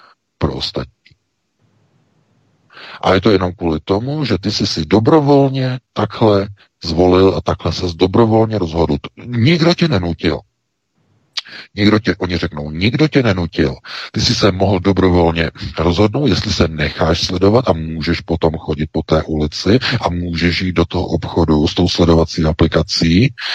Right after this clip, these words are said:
a můžeš jít do té práce s tou sledovací aplikací a nechat se sledovat dvacet čtyři hodin denně a mít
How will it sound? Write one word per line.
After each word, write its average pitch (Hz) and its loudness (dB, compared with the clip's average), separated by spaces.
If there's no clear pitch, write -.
a 90 0
můžeš 87 2
jít 87 -4
do 82 2
té 85 2
práce 78 0
s - -12
tou 82 -8
sledovací 82 -4
aplikací 87 0
a 117 2
nechat 85 0
se 87 -6
sledovat 80 2
dvacet - -4
čtyři - -2
hodin 90 2
denně 92 2
a 90 4
mít 95 -6